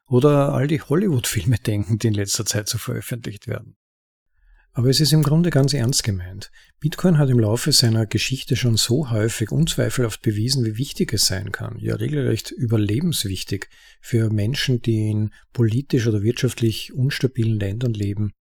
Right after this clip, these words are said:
Dann entbehrt's nicht einer gewissen Arroganz, wenn dann westliche Menschen daherkommen und sagen, „Oh, ich brauch das eigentlich nicht, lasst uns das doch abstellen und wir sparen uns die Energie und fühlen uns danach wirklich gut, weil wir etwas für den Planeten getan haben.“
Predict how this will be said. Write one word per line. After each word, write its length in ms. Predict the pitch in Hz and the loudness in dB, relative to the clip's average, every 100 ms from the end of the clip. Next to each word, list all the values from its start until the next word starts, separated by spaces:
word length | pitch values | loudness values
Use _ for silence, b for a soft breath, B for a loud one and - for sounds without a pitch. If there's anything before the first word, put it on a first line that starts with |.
| _ | _
Dann 380 | 120 120 127 131 | 2 4 4 0
entbehrt's 580 | 214 135 - 120 156 - | -2 -4 0 0 0 0
nicht 200 | 151 - | 0 2
einer 140 | 139 127 | 2 2
gewissen 320 | 131 131 123 | 2 2 2
Arroganz, 640 | 110 110 101 104 139 - | 2 2 0 0 0 -2
wenn 160 | 104 98 | -2 -2
dann 340 | 101 101 101 | -2 -4 -4
westliche 520 | 98 113 - 123 117 | -2 -2 -2 -4 -2
Menschen 420 | 107 98 107 - 104 | -2 -2 -4 -6 -4
daherkommen 600 | 95 92 117 127 117 113 | -4 -4 -4 -2 0 0
und 80 | 107 | -2
sagen, 380 | 107 104 107 - b b b | -2 -2 -4 -8 b b b
„Oh, 260 | 185 190 143 156 160 139 131 175 202 | 2 2 0 -6 -12 -10 -6 -6 -2
ich 260 | 185 160 | -2 -4
brauch 420 | - 127 110 147 - | -2 0 0 -2 0
das 220 | 165 - | 0 2
eigentlich 540 | 127 127 131 127 - | 0 0 0 -2 0
nicht, 340 | 123 127 123 - B B | 2 2 0 -8 B B
lasst 380 | 120 120 - 147 | 2 2 2 0
uns 160 | 131 | 2
das 160 | 131 113 | 0 2
doch 180 | 120 - | 0 -2
abstellen 880 | 107 104 - - 113 107 107 113 - B B | -4 -4 -4 0 2 2 0 -2 -4 B B
und 320 | 123 110 104 | 0 0 0
wir 120 | 110 | -2
sparen 420 | - - 92 92 | -2 -4 -4 -2
uns 200 | 107 101 | -2 -2
die 120 | - 113 | -2 -4
Energie 520 | 101 101 - 107 113 | -2 -4 -4 -4 -4
und 200 | 139 165 | -4 -2
fühlen 320 | - 190 131 | 2 4 6
uns 180 | 120 110 | 4 2
danach 400 | 123 110 104 123 | 2 0 0 2
wirklich 380 | 123 117 104 - | 2 2 -4 -2
gut, 280 | 143 135 | -2 0
weil 160 | 120 113 | 0 2
wir 100 | 113 | 0
etwas 200 | 107 113 | 0 -2
für 140 | - | -2
den 160 | 110 104 | -2 -2
Planeten 460 | 113 104 92 - 95 | -2 -2 -4 -8 -8
getan 420 | 95 92 87 90 | -6 -8 -8 -10
haben.“ 240 | 98 95 | -10 -12